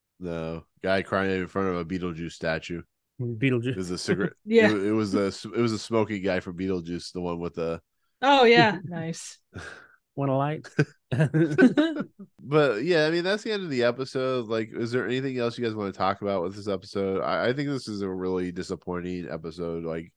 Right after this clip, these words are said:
Speaker 1: I, like, you know, I know, Jacob, you had, we, I mean, we eventually came to a conclusion that we enjoyed last week's episode,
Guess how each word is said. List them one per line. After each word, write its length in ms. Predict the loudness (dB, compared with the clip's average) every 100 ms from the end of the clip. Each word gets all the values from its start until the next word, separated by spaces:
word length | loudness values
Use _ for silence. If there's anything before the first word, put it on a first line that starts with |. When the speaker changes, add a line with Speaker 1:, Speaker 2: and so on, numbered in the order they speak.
| _ -4
Speaker 1:
I, 380 | 0 2 2 2
like, 280 | 4 2 0 -8 -6
you 140 | 0
know, 140 | 2 4
I 100 | 4
know, 160 | 4
Jacob, 340 | 2 4 2 2
you 140 | -2
had, 380 | 0 2 2 0
we, 240 | -4 -4 -2
I 40 |
mean, 120 | -2
we 120 | 0
eventually 320 | 0 0 -2 -4
came 160 | -2
to 80 | -4
a 20 |
conclusion 420 | -6 -6 -4 -2
that 120 | -2 -2
we 120 | -4
enjoyed 300 | -2 -2 0
last 240 | -2 -2
week's 160 | -6 -6
episode, 540 | -6 -4 -4 -2 -4